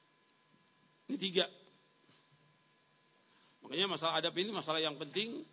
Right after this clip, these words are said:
Sering juga dikatakan berkaitan dengan adab ini disebut dengan kata-kata akhlak. Adab ini disebut juga dengan kata akhlak. Dan akhlak ini penting karena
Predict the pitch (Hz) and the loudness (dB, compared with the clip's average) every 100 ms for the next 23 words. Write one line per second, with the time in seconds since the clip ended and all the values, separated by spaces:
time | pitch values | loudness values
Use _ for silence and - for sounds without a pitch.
0 | - _ _ - _ _ _ _ _ - | -20 _ _ -20 _ _ _ _ _ -20
1 | - _ - 139 143 156 190 165 165 196 | -20 _ -14 -8 -6 -2 0 2 0 2
2 | 208 151 143 165 180 170 165 165 156 151 | 0 -2 -2 0 0 -2 -2 0 0 0
3 | 170 240 - - - - - 131 135 180 | 0 0 -2 -10 -20 -20 -14 -8 -6 -2
4 | 185 156 160 151 151 156 160 175 190 - | 0 2 0 0 -2 0 2 0 0 -8
5 | - - - 170 190 - - - - _ | -10 -4 0 4 4 4 -6 -20 -20 _
6 | _ _ _ _ _ _ _ _ - 117 | _ _ _ _ _ _ _ _ -10 -4
7 | 120 147 175 139 156 160 170 151 147 156 | 2 6 6 6 4 6 4 4 4 6
8 | 175 381 - - - _ _ 123 127 160 | 6 4 -8 -20 -20 _ _ -2 4 4
9 | - - - - _ _ - - 123 143 | 2 -4 -20 -20 _ _ -10 -6 0 0
10 | 147 202 233 262 226 175 - 170 214 | 4 4 4 4 6 4 2 4 4